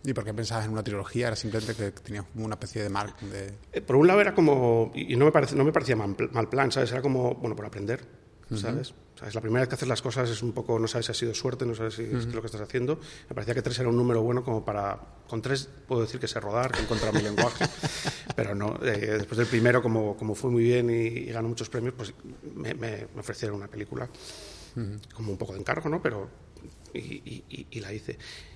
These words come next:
Speaker 2: Y de hecho, fíjate, yo después de hacer esa primera película, cuando terminé la película, dije, "Ah, vale,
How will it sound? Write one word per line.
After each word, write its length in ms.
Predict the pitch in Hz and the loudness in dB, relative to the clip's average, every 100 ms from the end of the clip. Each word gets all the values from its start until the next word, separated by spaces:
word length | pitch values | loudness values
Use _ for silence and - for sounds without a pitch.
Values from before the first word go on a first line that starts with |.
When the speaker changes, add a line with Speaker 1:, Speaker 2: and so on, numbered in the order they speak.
| - | -10
Speaker 2:
Y 80 | 113 | -2
de 100 | 104 | 0
hecho, 300 | 107 156 - | 2 0 0
fíjate, 460 | - 113 113 120 - - | -6 -6 -2 -2 -2 -6
yo 100 | 110 | -6
después 240 | - 120 | -4 -4
de 60 | 120 | -2
hacer 120 | 117 | -2
esa 100 | 110 | -2
primera 220 | 113 107 | -2 -2
película, 480 | 101 104 117 135 156 - - - - - - - - - - - | -2 -4 -2 -2 -4 -10 -20 -20 -20 -20 -20 -20 -20 -20 -20 -12
cuando 160 | 107 101 | -10 -8
terminé 200 | 104 107 | -4 -2
la 100 | 117 | -2
película, 360 | 113 120 127 127 - - | -4 -2 -2 -4 -6 -14
dije, 360 | - - - - - - - - | -12 -12 -12 -14 -16 -18 -16 -10
"Ah, 140 | 110 | -8
vale, 200 | 110 101 | -8 -10